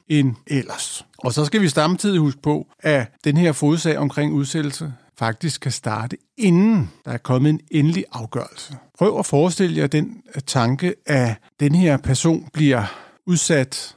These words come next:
inden ankefristen er udløbet. Det er jo, det er jo, det er jo helt ho-, horribelt, at, at det kan foregå i et retssamfund som det danske. Derudover så er det altså også væsentligt at sige, at det at føre en udsættelsesforretning i fogedretten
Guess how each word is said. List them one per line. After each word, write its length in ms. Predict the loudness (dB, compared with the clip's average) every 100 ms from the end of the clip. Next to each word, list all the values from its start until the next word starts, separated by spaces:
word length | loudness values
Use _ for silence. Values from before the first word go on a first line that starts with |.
| _
inden 240 | 0 2 2
ankefristen 800 | 0 0 0 0 -2 -2 -6 -6 _
er 220 | -10 -8 -8 -12 _
udløbet. 440 | -8 -4 -4 -6 -14 -16 -8
Det 100 | -2
er 40 |
jo, 140 | -2 -2
det 140 | 0
er 40 | 0
jo, 140 | 0
det 100 | 0
er 40 | 0
jo 60 |
helt 220 | 0 0
ho-, 300 | 0 -2 0
horribelt, 760 | 0 2 2 2 0 -2 -6 -10 -2
at, 300 | 0 2 -2 -6
at 140 | -4
det 100 | -2
kan 100 | -2
foregå 440 | 0 0 2 -2 -2
i 40 |
et 120 | -4
retssamfund 680 | -4 -4 -4 -4 -4 -4 -8
som 180 | -6 -8
det 140 | -6
danske. 380 | -6 -8 -8 -14 -16 _ 0
Derudover 580 | 2 4 4 4 2 0
så 140 | 2
er 180 | 4 4
det 80 | 4
altså 220 | 4 2
også 200 | 2 0
væsentligt 460 | -2 0 0 0
at 160 | -2 -6
sige, 460 | -4 -4 -2 -4 -6 -6
at 340 | -4 -2 -4 -2
det 240 | 2 2 0 -4
at 280 | -2 0 0 -4 -8
føre 680 | -2 2 4 4 2 0 -2
en 240 | -2 -2
udsættelsesforretning 1160 | -2 -6 -2 -4 -4 -8 -6 -4 -4 -4 -4 -4
i 100 | -10
fogedretten 800 | -8 -6 -4 -2 -4 -4 -8